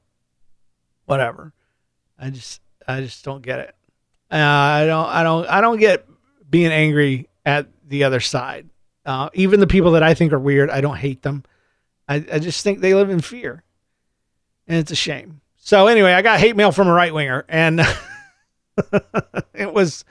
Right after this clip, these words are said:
it's not good. I don't get that much email. Uh, I'll tell you guys, I think I've said it before on the show. I don't get a lot of email. Um, and, and occasionally I get some great stuff.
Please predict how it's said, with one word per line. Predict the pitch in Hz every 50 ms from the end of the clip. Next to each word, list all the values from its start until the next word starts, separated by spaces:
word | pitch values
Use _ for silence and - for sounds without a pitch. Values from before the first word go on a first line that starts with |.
| _ _ _ _ _ -
it's | - 294 320 330 -
not | 349 320 311 330 330 277
good. | 254 302 320 330 339 302 240 262
I | - 302 359
don't | 427 453 453 349 220
get | - 415 453 403
that | 349 349 294
much | 277 269 202 - -
email. | 294 302 320 302 233 165 131 107 - _ _ _ _ _ _ _ -
Uh, | 233 247 262 -
I'll | 233 254 269 302 269
tell | - - 285 311 320 320
you | 294 262
guys, | 277 254 220 190 180 180
I | 247 214 233
think | 262 285 277
I've | 285 277 214
said | - - 277 294
it | 302
before | 240 165 139 220 254 277 285 277
on | 254 240 226
the | 190
show. | 147 - - 285 285 285 262 214 170 - - - _ _ _ _ _ -
I | 240
don't | 277 311 320
get | 269 294 330 302
a |
lot | 302 285 277 269 254
of | 262
email. | 262 285 311 285 220 170 143 127 120 - _ _ _ _ _ _ _ _ _ _ _ _ _ _ _ -
Um, | 190 190 185 185 196 190 190 196 208 - - _ - - 101 - -
and, | - - - - - 208 208 214 - -
and | 214 196 233 -
occasionally | 233 214 202 - - - 175 233 277 277 285 262 269 240 208 180 165
I | 180 185 190 196
get | 175 208 220 208 -
some | - - 185 170 156
great | 135 175 202 214 226 233 190
stuff. | - - - - 196 196 202 - - - - _ _